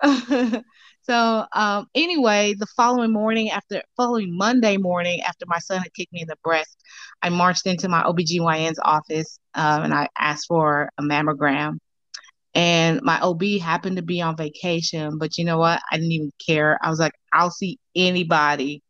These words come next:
All I need is a mammogram or ultrasound or something." So I saw his intern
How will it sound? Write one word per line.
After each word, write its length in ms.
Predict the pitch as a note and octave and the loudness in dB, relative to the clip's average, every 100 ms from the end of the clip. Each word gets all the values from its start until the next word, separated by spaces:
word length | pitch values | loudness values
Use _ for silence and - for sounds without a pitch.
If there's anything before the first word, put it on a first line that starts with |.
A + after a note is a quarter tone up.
| _ _ - | _ _ 0
All 160 | F#3 | 2
I 120 | G3 F#3+ | 2 0
need 340 | F#3+ F#3+ F#3 | -4 -6 -6
is 180 | - F3 | -8 -8
a 40 | D3+ | -6
mammogram 800 | D#3+ G3 G#3+ G#3 G#3 G3+ G3+ F#3+ | -2 -2 -2 -2 -2 -2 -2 -4
or 140 | C#3+ - | -6 -4
ultrasound 560 | - G3 G3 G3+ F#3 F3+ | -6 -4 -6 -2 -2 -2
or 120 | E3 | -6
something." 640 | - F3+ F3 - D#3+ E3+ D#3 _ _ _ _ _ | -4 -4 -4 -8 -8 -8 -10 _ _ _ _ _
So 540 | - - G3 F#3+ F#3+ - | -4 2 4 6 6 4
I 80 | F#3+ | -2
saw 280 | F#3 G3 G3+ | 0 4 4
his 240 | G#3 G#3 - | 4 0 -2
intern 800 | E3+ F#3 F#3 G#3 G3+ G3+ G3+ G#3 | -4 -4 -4 0 2 2 0 -2